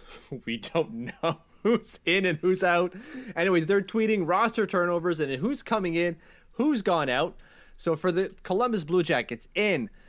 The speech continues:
uh, Jakub Voracek, Sean Kuraly, Zach Rinaldo, Adam Boqvist, Jake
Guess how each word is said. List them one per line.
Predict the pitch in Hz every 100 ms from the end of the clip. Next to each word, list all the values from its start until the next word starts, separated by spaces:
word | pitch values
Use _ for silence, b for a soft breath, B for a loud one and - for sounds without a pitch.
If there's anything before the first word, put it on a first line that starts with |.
| b b -
uh, | 131
Jakub | 135 165 208 208 165
Voracek, | - 185 190 - 208 190 -
Sean | - - 190 202 190
Kuraly, | - 156 156 170 175 143
Zach | 165 160 165
Rinaldo, | 147 135 139 143 151 143
Adam | 120 123 120 113
Boqvist, | 127 131 - 123 -
Jake | 120 104